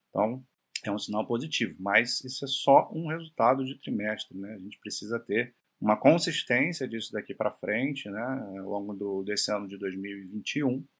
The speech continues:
e pra que a empresa mostre algum poder de retomada. Aqui ela mostra também uma recuperação em todas as unidades, né? Apesar de que ainda continua dando prejuízo nas, nas controladas, né? Até,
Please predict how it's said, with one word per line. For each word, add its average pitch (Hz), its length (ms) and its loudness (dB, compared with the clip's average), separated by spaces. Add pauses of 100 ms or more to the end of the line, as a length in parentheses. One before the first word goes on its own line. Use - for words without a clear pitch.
(140)
e 110 680 -2
pra 113 160 6
que 123 120 -2
a 123 80 4
empresa 120 520 0
mostre 120 440 -2
algum 120 220 -6
poder 117 460 0
de 120 120 -8
retomada. 110 680 -2 (280)
Aqui 113 220 0
ela 113 160 8
mostra 110 300 0
também 107 280 -2
uma 107 140 0
recuperação 104 500 -2
em 104 60 -6
todas 120 200 -2
as 110 140 -4
unidades, 104 600 4
né? 143 340 -2
Apesar 107 560 -2
de 110 140 -10
que 107 340 -4
ainda 127 380 2
continua 127 400 -2
dando 113 200 -4
prejuízo 104 760 -2
nas, 101 420 -6 (240)
nas 98 180 0 (300)
controladas, 113 960 6
né? 120 340 -6
Até, 113 720 0